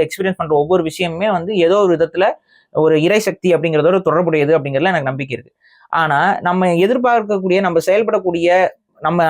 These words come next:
அனுபவிக்கக்கூடிய பிரச்சனைகள் எல்லாம் இந்த சிஸ்டம்ல இருக்கக்கூடிய ஃப்ளா தான், பிரச்சனைகள் தான். ஆனா அது, அதையெல்லாம் ஒருவன் வந்து உருவாக்கி செய்து கொண்டிருக்கிறான், அதெல்லாம் திட்டமிட்டு ஒருவனால் திணிக்கப்படுகிறது அப்படின்னா அதுல எனக்கு நம்பிக்கை கிடையாது. ஏன்னா இங்க இந்த ஃப்ளா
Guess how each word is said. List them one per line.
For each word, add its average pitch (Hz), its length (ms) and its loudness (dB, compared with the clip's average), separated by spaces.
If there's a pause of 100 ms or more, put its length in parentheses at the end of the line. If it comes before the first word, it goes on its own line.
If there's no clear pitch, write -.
அனுபவிக்கக்கூடிய 202 680 2
பிரச்சனைகள் 220 480 0
எல்லாம் 208 240 0 (120)
இந்த 208 220 0
சிஸ்டம்ல 254 480 -2
இருக்கக்கூடிய 190 320 0
ஃப்ளா 185 260 0 (140)
தான், 151 140 -2 (360)
பிரச்சனைகள் 190 460 0
தான். 135 160 -2 (420)
ஆனா 196 160 -2 (120)
அது, 233 180 2 (300)
அதையெல்லாம் 262 640 2
ஒருவன் 226 420 2
வந்து 214 180 2 (240)
உருவாக்கி 214 400 2
செய்து 202 260 0
கொண்டிருக்கிறான், 165 560 -2
அதெல்லாம் 208 300 -2
திட்டமிட்டு 226 480 -2
ஒருவனால் 196 420 2 (120)
திணிக்கப்படுகிறது 175 680 -2
அப்படின்னா 156 280 -4 (340)
அதுல 185 300 0
எனக்கு 165 200 -4 (400)
நம்பிக்கை 156 280 -4
கிடையாது. 123 320 -2 (480)
ஏன்னா 202 180 0
இங்க 180 240 2 (640)
இந்த 170 220 2
ஃப்ளா 196 280 0